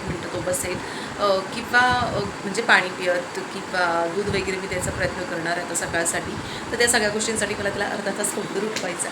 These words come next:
आहे. म्हणून आता माझं एक, अ, सहा, आज मी सहा वाजता उठली, पण आता मला थोडं स्टार्ट करायचं आहे पावणे सहा वाजता, कारण पंधरा मिनटं हळूहळू, वीस मिनटं हळूहळू, हे सगळं मी स्वतःला सुद्धा मला द्यायचं आहे. त्याच्यामुळे चला आता व्हिडिओ स्टार्ट करूया. पहिलं दोन तीन बुक्स कवर घालून घेऊ,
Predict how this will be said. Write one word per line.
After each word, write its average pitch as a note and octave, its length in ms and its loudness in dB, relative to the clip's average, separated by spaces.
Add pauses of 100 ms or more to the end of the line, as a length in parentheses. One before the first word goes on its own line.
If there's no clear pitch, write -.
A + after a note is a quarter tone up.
आहे. F#3+ 240 -2 (440)
म्हणून A#3 200 0
आता C4+ 220 -2
माझं A3 580 0
एक, - 340 -2
अ, G3+ 360 2
सहा, A#3 380 4 (540)
आज G3+ 280 0
मी C4 180 -2
सहा A#3+ 240 2
वाजता A#3+ 240 2
उठली, G3+ 320 -4 (460)
पण A3+ 80 0
आता A3+ 140 0
मला A#3+ 100 -4
थोडं D#4+ 460 2
स्टार्ट A#3+ 420 4
करायचं A3+ 320 2
आहे A#3 60 0
पावणे G3+ 240 0
सहा G3+ 160 0
वाजता, E3 260 -2
कारण G#3+ 220 -2
पंधरा G3 380 -4
मिनटं G3 360 0 (420)
हळूहळू, A3 340 10
वीस A3+ 380 2
मिनटं G3 440 0
हळूहळू, G#3 300 4
हे G#3 120 4
सगळं G#3 260 0
मी G#3+ 400 -2
स्वतःला F3+ 440 0
सुद्धा G3 320 -4
मला F#3 140 -4
द्यायचं E3+ 400 -4
आहे. - 380 -6 (120)
त्याच्यामुळे - 520 -2
चला A3 120 0
आता A#3 100 0
व्हिडिओ G3+ 200 0
स्टार्ट F#3+ 240 2
करूया. G3+ 200 -2
पहिलं G3 220 -2
दोन F#3 100 -2
तीन G3+ 260 -6
बुक्स F#3+ 500 -2
कवर F#3+ 220 -2
घालून G3+ 260 -4
घेऊ, A3 100 2